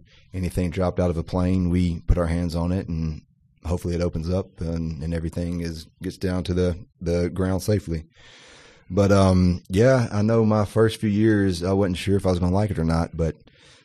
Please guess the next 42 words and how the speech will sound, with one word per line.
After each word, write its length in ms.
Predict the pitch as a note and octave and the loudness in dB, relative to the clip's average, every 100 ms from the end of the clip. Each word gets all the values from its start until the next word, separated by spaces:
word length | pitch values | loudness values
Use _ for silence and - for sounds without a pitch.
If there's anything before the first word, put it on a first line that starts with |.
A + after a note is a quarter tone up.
| - | -12
uh, 360 | E2+ D#2 D#2+ D#2 - _ _ | -6 -4 -4 -6 -10 _ _
people 320 | E2 D#2+ E2+ | -6 -2 0
like, 360 | E2+ E2 D#2+ - | 2 0 -2 -4
uh, 180 | D#2+ D#2+ - | -4 -6 -8
Sandman 500 | - F2+ F2 F2 F2 | -4 -2 0 2 2
there 220 | F2 F2+ | 2 2
and 120 | F2+ E2 | 2 0
a 40 | |
few 200 | F2 E2+ | 0 0
others 220 | F2 F2 | 0 0
made 160 | E2+ E2+ | 0 -2
it 60 | |
really, 260 | F2 E2+ D#2+ D2 | -2 -2 -4 -6
really 200 | F#2 E2+ | -6 -4
fun. 380 | D#2+ E2+ F2+ F2+ | -2 -2 0 0
We 100 | F2+ | 2
would 160 | E2+ D#2+ | 0 0
go 240 | F2 F2 | 0 0
to, 340 | E2+ E2+ E2 E2 - - - _ - | 0 0 -2 -8 -18 -20 -20 _ -10
uh, 40 | |
Europe 520 | F2 E2 F2+ F#2 F#2+ F2 | -4 -2 0 0 0 -2
and 420 | E2+ E2 D#2 - | -2 -2 -4 -6
a 80 | E2 | -6
couple 220 | E2+ E2+ | -4 -4
of 60 | |
things 280 | - E2+ E2 | -4 -2 -2
for 300 | - E2 E2 | -2 -2 -2
a 140 | - D#2+ | -2 -4
couple 180 | E2 | -4
of 60 | E2+ | -4
different 220 | D#2+ E2 | -6 -6
places. 500 | E2 D#2+ E2 E2 - - - - - - | -6 -4 -6 -6 -10 -14 -20 -20 -16 -8
Um, 460 | D#2+ D#2 D#2 D#2 | -6 -4 -4 -4
every 220 | F2+ E2 | -2 -2
year 240 | E2 F2 E2+ | 0 0 2
we'd 140 | E2 | 2
have 180 | D#2+ D#2+ | 2 0
a 140 | D#2 D2 - _ | -2 -6 -16 _
two 160 | - F#2+ | 0 0
to 60 | E2 | 2
three 260 | - F#2 | 0 2
week 420 | F2 F2+ F2 - | 4 4 2 -6